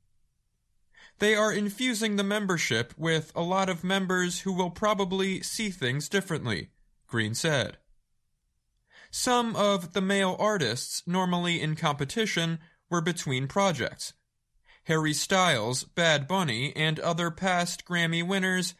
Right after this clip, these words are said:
did not release new music during the eligibility period.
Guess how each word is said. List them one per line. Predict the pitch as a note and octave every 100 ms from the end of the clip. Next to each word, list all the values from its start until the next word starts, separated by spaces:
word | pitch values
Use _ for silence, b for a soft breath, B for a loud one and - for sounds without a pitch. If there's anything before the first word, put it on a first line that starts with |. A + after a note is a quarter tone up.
| b b b
did | - G3
not | A#3 C4 F3
release | E3 C#3 B2+ C3 -
new | F3 F3
music | E3+ G3+ E3+ C3 C3 -
during | - C3 C3 C3
the | D3
eligibility | A#2 A#2 A2+ A#2 G#2 G#2 A2+
period. | B2+ F3 E3 D3+ G#2+ -